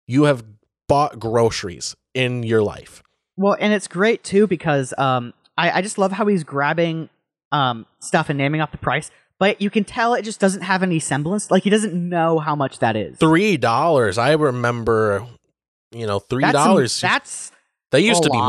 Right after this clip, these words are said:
Speaker 2: lot.
Speaker 1: That's
Speaker 2: That's a lot of money.
Speaker 1: th-, three dollars
Speaker 2: Is
Speaker 1: is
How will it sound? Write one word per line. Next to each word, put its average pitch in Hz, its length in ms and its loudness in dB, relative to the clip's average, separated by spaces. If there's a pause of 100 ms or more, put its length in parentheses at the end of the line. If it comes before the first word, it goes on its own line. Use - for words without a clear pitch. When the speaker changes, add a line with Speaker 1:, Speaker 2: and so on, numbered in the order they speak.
Speaker 2:
lot. 147 800 -2
Speaker 1:
That's - 380 -4
Speaker 2:
That's - 220 -4
a 202 60 2
lot 180 420 -2
of 170 120 -10
money. 147 580 0
Speaker 1:
th-, 202 120 -6
three 180 380 -2
dollars 156 640 4
Speaker 2:
Is - 140 -12
Speaker 1:
is 120 1040 0